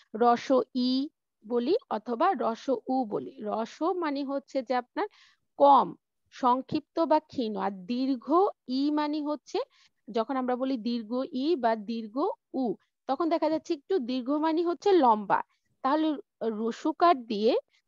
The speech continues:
আমরা যখন কোনো শব্দ গঠন করব বা রসু, আহ, রস ইকার দিয়ে, তখন এটা কম সময়ের জন্য sound create করবে। যখন আমরা যদি বলি যে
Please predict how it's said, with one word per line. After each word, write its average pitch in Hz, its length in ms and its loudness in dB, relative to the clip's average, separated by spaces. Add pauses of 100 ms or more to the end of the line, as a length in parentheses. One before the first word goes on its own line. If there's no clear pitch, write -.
আমরা 220 260 -2
যখন 277 300 -2
কোনো 285 240 -2
শব্দ 240 400 0
গঠন 262 360 -2
করব 240 280 -4 (120)
বা 247 200 2
রসু, 226 500 -4 (180)
আহ, 226 320 0
রস 226 240 -2 (120)
ইকার 247 400 -2
দিয়ে, 294 180 -2
তখন 262 320 -4
এটা 320 160 -2 (100)
কম 370 220 6
সময়ের 233 420 0
জন্য 214 260 -2
sound 196 340 -2
create 208 300 -4
করবে। 208 260 -4
যখন 233 300 -4
আমরা 220 340 -2
যদি 240 260 -8
বলি 247 300 -2
যে 285 160 -2